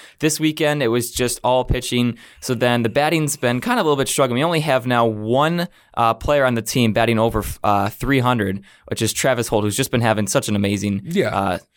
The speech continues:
Speaker 1: year so far. But you think if there are any bats that need to step up as we continue to keep moving on?
Speaker 2: Um, I would like to s-, I don't wanna single, uh, like, anyone out, but what I would like to see is more balls driven into the gaps.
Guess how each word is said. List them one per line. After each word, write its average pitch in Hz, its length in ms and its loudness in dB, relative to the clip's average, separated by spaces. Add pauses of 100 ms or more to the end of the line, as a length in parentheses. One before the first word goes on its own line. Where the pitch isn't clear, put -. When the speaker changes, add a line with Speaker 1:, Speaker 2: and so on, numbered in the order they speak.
(140)
Speaker 1:
year 113 240 2
so 107 220 2
far. 101 400 2
But 101 220 -2 (260)
you 131 80 0
think 143 160 0
if 143 60 -2
there 139 100 4
are 135 40 4
any 131 180 2
bats 123 600 0
that 110 180 2
need 117 140 0
to 117 60 -2
step - 280 0
up 123 140 2
as 117 120 0
we 110 80 -2
continue 110 360 -4
to 101 60 -6
keep - 180 0
moving 107 220 0
on? 113 380 0 (220)
Speaker 2:
Um, 220 320 0
I 190 120 0
would 233 140 0
like 185 360 0
to 156 80 0
s-, - 320 -2
I 151 80 0
don't 180 80 2
wanna 143 140 2
single, 131 460 0
uh, 127 140 2
like, 113 200 -2 (200)
anyone 131 320 2
out, 120 380 0
but 131 160 -2
what 151 140 0
I 156 100 2
would 151 140 0
like 151 260 -2
to 123 80 0
see 139 520 0 (440)
is 127 420 2
more 147 480 2
balls 135 380 0
driven 127 240 0
into 127 200 0
the 120 100 0
gaps. 110 600 -2